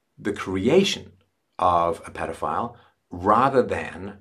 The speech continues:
how, like, should you kill the pedophile or, or later on or whatever, right? And again, I'm not saying, I'm not trying to cheat out of the question. It is an important and interesting question, but I think it would be far better if we had an answer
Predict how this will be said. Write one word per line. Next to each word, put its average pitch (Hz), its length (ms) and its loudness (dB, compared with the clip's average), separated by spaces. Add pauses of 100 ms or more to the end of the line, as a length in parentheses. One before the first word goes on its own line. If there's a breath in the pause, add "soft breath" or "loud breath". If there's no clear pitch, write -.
(480)
how, 110 400 -2
like, 92 320 -4
should 101 220 -4
you 90 60 -8
kill 82 520 -2
the - 60 -12
pedophile 76 480 -4
or, 71 240 -6
or 95 140 -6
later 85 300 -2
on 76 160 -4
or 71 40 -12
whatever, 76 260 -8
right? 110 200 -2 (360 loud breath)
And 156 100 2
again, 147 220 6
I'm 113 100 2
not 160 140 4
saying, 135 240 2
I'm 120 100 6
not 135 120 0
trying 123 160 4
to 104 60 -2
cheat 131 260 2
out 107 140 4
of 98 60 0
the - 80 -4
question. 95 420 -2
It 92 180 -10
is 139 200 0
an 120 60 4
important 101 440 -2
and 101 100 -8
interesting 101 360 -6
question, 90 460 -4
but 87 300 -2 (160)
I 98 100 0
think 165 240 -2
it - 100 -2
would 123 100 -2
be 107 100 -2
far 92 280 -4
better 160 500 0 (480 soft breath)
if 113 200 -2
we 110 120 2
had 101 160 0
an 90 120 -6
answer 90 640 -2